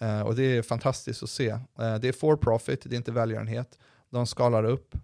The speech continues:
eh, och det är jättekul att se att de löser, eh, flera problem samtidigt. Och, och jag skulle kunna nämna liksom hundra andra startups som, eh, som gör lika spännande saker. Och man vet att,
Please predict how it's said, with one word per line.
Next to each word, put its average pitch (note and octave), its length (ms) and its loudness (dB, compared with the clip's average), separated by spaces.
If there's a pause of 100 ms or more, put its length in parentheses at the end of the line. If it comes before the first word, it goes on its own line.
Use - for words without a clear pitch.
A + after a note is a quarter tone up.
(140)
eh, A2+ 180 -2
och A2 120 -2
det B2 80 -2
är - 20 0
jättekul A#2+ 500 -4
att G#2+ 60 -4
se C3 220 -2
att A2+ 120 -4
de A2+ 120 -4
löser, A2 540 -2 (540)
eh, G#2+ 340 -2
flera A2 260 0
problem A2+ 360 -2
samtidigt. - 760 -6 (360)
Och, A#2 320 2
och - 80 0
jag B2 80 4
skulle B2+ 180 0
kunna C3 240 -2
nämna B2 320 0
liksom A#2 300 -2
hundra C3 400 4
andra A#2 380 2
startups - 800 -2
som, A2 440 -2
eh, G#2 240 -2 (160)
som B2+ 200 -4
gör B2 100 4
lika A#2 300 -2
spännande A2+ 360 -2
saker. B2+ 380 0
Och A#2 60 -2
man A#2 120 0
vet B2+ 280 0
att, - 240 -4